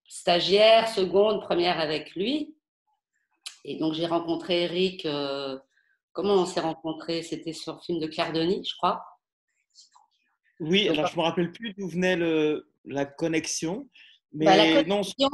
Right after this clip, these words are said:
Speaker 2: mais
Speaker 1: c'est-, c'était, euh, c'était Philippe Liégeois, je crois, le producteur, qui cherchait un
Speaker 2: Peut-être.
Speaker 1: assi-, qui cherchait un assistant, euh,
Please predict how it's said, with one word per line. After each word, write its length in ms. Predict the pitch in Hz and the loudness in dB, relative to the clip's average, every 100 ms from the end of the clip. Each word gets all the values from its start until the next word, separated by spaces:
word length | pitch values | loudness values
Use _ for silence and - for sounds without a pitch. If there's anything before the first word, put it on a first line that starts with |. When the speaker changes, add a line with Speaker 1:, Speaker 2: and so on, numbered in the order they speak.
| 320 | 0
Speaker 2:
mais 260 | 349 - 165 | 4 4 4
Speaker 1:
c'est-, 200 | - 214 - | 0 -6 0
c'était, 240 | 240 240 214 | 4 8 10
euh, 280 | 196 196 196 | 10 8 6
c'était 320 | - 196 208 | 2 2 2
Philippe 340 | 214 247 254 | 0 -2 -2
Liégeois, 440 | 226 233 220 220 254 | 2 4 6 6 4
je 80 | - | 4
crois, 140 | 202 | 2
le 60 | 196 | 2
producteur, 1080 | 220 214 226 - 226 247 285 180 165 - _ _ _ _ _ _ | 0 0 0 2 6 6 6 2 -2 -8 _ _ _ _ _ _
qui 140 | - | -2
cherchait 360 | 190 233 - - | 4 4 4 6
un 120 | - | 6
Speaker 2:
Peut-être. 140 | - 147 | 6 6
Speaker 1:
assi-, 160 | - - _ _ _ _ _ | 2 -10 _ _ _ _ _
qui 140 | 202 | -6
cherchait 300 | 185 214 220 | -2 0 2
un 120 | 226 | 4
assistant, 800 | 208 190 202 202 - 226 226 220 | 4 2 -2 -8 -2 4 6 6
euh, 480 | 180 175 175 165 160 | 6 4 4 2 0